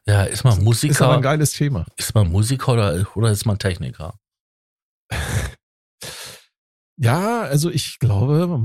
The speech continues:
Speaker 2: äh, mittlerweile ist man da, äh, einfach alles, ne?
Speaker 1: Mhm. Also, wir hatten die News, meine Freunde.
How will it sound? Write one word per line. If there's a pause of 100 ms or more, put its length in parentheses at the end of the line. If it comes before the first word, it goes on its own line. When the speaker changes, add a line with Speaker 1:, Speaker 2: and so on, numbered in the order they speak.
Speaker 2:
äh,
mittlerweile
ist
man
da,
äh,
einfach
alles,
ne?
Speaker 1:
Mhm. (2000)
Also,
wir
hatten
die
News,
meine
Freunde.